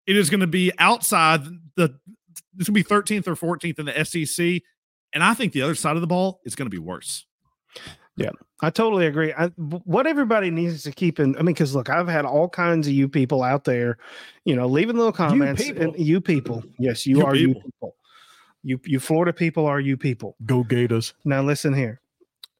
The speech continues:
Speaker 2: Just because you're bringing in high recruiting classes, I think in the case of Florida, that is a bad sign. 'Cause what that means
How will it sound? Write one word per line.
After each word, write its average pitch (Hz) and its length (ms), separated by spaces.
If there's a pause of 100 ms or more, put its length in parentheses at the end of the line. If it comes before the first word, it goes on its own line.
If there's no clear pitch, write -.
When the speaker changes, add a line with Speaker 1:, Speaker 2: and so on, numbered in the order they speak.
(560)
Speaker 2:
Just 170 300
because 202 400
you're 160 100
bringing 160 300
in 160 120
high 139 200
recruiting 143 420
classes, 120 480
I 156 160
think 160 360 (120)
in 139 420
the 143 140
case 220 360
of 190 120
Florida, 208 600
that 170 220
is 147 120
a 139 100
bad 123 380
sign. 101 320 (320)
'Cause 135 180
what 190 200
that 202 200
means 208 540